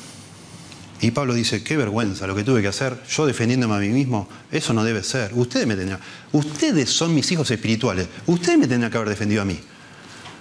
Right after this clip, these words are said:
¿Por qué no lo hicieron? Al final yo tuve que hablar de mí mismo, eso no se hace". Los falsos apóstoles acusan a los siervos de Dios, mientras que los verdaderos apóstoles o los ver-,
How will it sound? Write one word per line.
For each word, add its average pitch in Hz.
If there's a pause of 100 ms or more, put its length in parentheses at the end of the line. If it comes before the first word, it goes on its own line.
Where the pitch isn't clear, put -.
(260)
¿Por 175
qué 294
no 302
lo 180
hicieron? 95 (640)
Al 131
final 202
yo 208
tuve 170
que 131
hablar 147
de 131
mí 135
mismo, 147
eso 170
no 135
se 143
hace". 165 (1400)
Los 113
falsos 147
apóstoles 147
acusan 123
a -
los 107
siervos 123
de 117
Dios, 127 (500)
mientras 127
que 143
los 131
verdaderos 143
apóstoles 117
o 113
los 110
ver-, 113